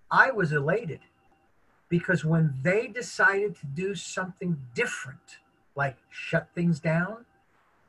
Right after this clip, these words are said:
I mean, as a kid growing up, when the flu came around, we did nothing. We told, we, it was on the news that so many people, you know, people are, uh, the flu is here, you need to, you know, take care and so forth and so on.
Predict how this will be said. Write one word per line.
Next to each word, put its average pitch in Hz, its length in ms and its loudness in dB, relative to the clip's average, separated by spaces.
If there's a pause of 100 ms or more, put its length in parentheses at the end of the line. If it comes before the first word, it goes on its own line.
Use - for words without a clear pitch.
(240)
I - 20 -12
mean, 277 140 -2
as 247 120 -6
a 240 40 -6
kid 285 240 -4
growing 208 400 0
up, 269 180 -4
when 185 140 0
the 170 60 2
flu 247 580 -4 (180)
came 196 240 0
around, 170 420 4 (500)
we 269 100 -6
did 285 200 -4
nothing. 294 520 2 (640)
We 160 140 4
told, 160 360 -2
we, 170 140 2
it 160 100 -2
was 156 140 0
on 151 120 6
the 123 80 -2
news 233 380 2
that 202 160 -2
so 147 120 -4
many 147 160 -2
people, 143 480 -2
you 165 120 -2
know, 135 320 0
people 151 240 -4
are, 131 180 -4 (200)
uh, 139 80 -4
the 127 80 -8
flu 240 240 -6
is 202 160 0
here, 165 160 -2
you 170 160 -2
need 151 220 -2
to, 135 200 -2 (400)
you 175 100 0
know, 143 120 2
take 170 240 -2
care 151 260 4
and 135 120 2
so 135 160 -4
forth 131 200 -10
and 120 100 -12
so 226 200 -2
on. 135 220 -4